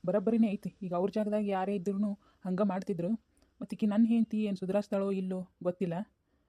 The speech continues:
ಸುಧಾರಿಸ್ತಾ ಅನಿಸ್ತೈತಿ. ಪೆಟ್ಟು ಬೀಳ್ಬೇಕು ಒಂದು ಮನುಷ್ಯಾಗ, ಜೀವನ, ಜೀವನದಾಗ ಒಂದು ಪೆಟ್ಟು ಬಿದ್ರೇನೆ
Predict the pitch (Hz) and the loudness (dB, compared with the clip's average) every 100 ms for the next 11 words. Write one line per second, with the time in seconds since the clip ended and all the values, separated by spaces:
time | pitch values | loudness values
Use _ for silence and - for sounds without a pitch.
0 | _ - 175 214 - 240 226 240 226 185 | _ -8 0 0 2 2 2 0 -2 -6
1 | _ _ 208 220 185 226 220 214 190 175 | _ _ -6 -4 2 2 2 0 -2 -2
2 | 226 170 165 196 185 226 _ 190 190 202 | -2 -2 -2 -2 -2 -6 _ -6 -2 0
3 | 185 165 185 208 202 190 180 - 180 170 | -2 -2 0 2 0 -2 -4 -6 -6 -6
4 | 185 196 190 | -2 0 0